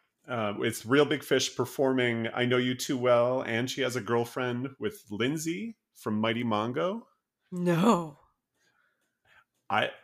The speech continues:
Speaker 1: I have just recently seen this. I am not familiar with Lindsay, but, uh,
Speaker 2: I am not
Speaker 1: you
Speaker 2: either, but I am
Speaker 1: and
Speaker 2: very excited.
Speaker 1: do you know the song I Know You Too Well?
Speaker 2: Uh, yeah, it was on my list.
Speaker 1: Oh,
Speaker 2: And
Speaker 1: okay. I didn't
Speaker 2: yeah.
Speaker 1: mean to jump ahead, but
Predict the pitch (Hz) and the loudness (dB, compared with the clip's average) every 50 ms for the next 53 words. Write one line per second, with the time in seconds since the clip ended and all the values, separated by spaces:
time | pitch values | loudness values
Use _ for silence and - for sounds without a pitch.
0 | _ _ _ _ - 104 117 - 107 110 - 127 123 - - 127 123 120 - 127 | _ _ _ _ -2 0 0 2 0 0 2 0 2 2 2 2 2 2 0 -2
1 | 113 113 107 104 - - 135 131 120 110 101 117 - - - - - 117 156 226 | -2 -2 -2 -2 0 0 0 2 2 0 0 -2 -4 -6 -8 -6 -2 0 0 2
2 | 240 165 131 117 110 - - 117 110 147 165 127 98 92 92 98 - 95 95 98 | 4 4 4 4 4 2 -2 -2 -2 -2 -2 -2 -4 -4 -4 -6 -6 -8 -8 -8
3 | 95 87 95 107 113 131 127 123 113 104 101 - - 123 110 101 98 95 - 175 | -8 -6 -6 -6 -6 -4 -2 0 0 0 0 -2 -2 0 2 2 2 2 0 0
4 | 165 165 160 156 - - - 165 190 175 123 123 - - _ _ - 147 - 165 | 0 0 0 2 2 2 2 2 -2 -4 -6 -8 -10 -16 _ _ -6 -4 -2 -2
5 | 170 160 156 156 156 151 151 135 127 127 _ - 143 151 175 - 117 120 135 - | 0 2 4 4 4 2 -2 -4 -8 -10 _ -16 -14 -12 -10 -10 -10 -12 -12 -18
6 | - _ _ _ _ _ _ _ _ - - 143 156 151 151 147 143 135 - - | -20 _ _ _ _ _ _ _ _ -4 0 4 6 8 8 8 8 4 2 4
7 | 139 135 143 143 139 139 127 127 127 127 131 135 131 131 - - 139 127 131 131 | 2 4 2 2 2 0 0 2 2 2 4 2 2 0 0 -2 -2 0 2 2
8 | 131 147 170 214 214 220 220 220 - 208 220 214 - 220 220 214 240 - - 208 | 2 4 6 8 8 10 8 8 6 4 4 4 4 4 4 2 2 4 6 6
9 | 226 233 247 220 208 196 220 233 262 339 - - - - - - - _ _ - | 6 6 4 2 2 2 2 2 2 2 0 -4 -8 -10 -10 -12 -14 _ _ -20
10 | _ _ _ _ _ _ _ _ - - 117 127 156 214 269 311 202 127 110 147 | _ _ _ _ _ _ _ _ 2 6 10 10 12 12 12 10 10 8 8 6
11 | - - 151 127 131 165 170 185 185 185 190 208 247 247 180 120 120 117 - 135 | 6 8 8 8 8 8 6 4 4 8 10 12 12 12 12 10 8 6 6 4
12 | 131 131 143 127 120 139 135 120 107 107 104 104 117 107 - - | 6 8 8 8 8 10 10 10 10 8 6 6 4 4 4 4